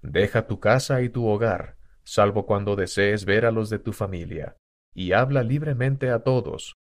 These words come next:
Sí, predica, exhorta, declara la verdad en voz alta con el son de regocijo, diciendo, "Hosana,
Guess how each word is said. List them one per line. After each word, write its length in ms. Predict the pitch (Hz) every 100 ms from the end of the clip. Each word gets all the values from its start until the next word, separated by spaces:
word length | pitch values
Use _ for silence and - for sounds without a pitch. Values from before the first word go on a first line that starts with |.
| _
Sí, 440 | - - 98 104 - - - -
predica, 680 | 101 101 143 139 80 71 - -
exhorta, 760 | - - 117 107 98 80 78 - - - -
declara 480 | 82 - 101 131 139
la 100 | 135
verdad 400 | 123 104 117 120
en 160 | 110
voz 260 | 107 147 -
alta 380 | 131 139 139 131
con 160 | 123
el 100 | 113
son 300 | 101 - 135
de 80 | 139
regocijo, 800 | 135 127 117 113 - 135 - 87
diciendo, 720 | 92 - 92 101 107 104 92 - - - -
"Hosana, 720 | - 113 - 131 98 80 78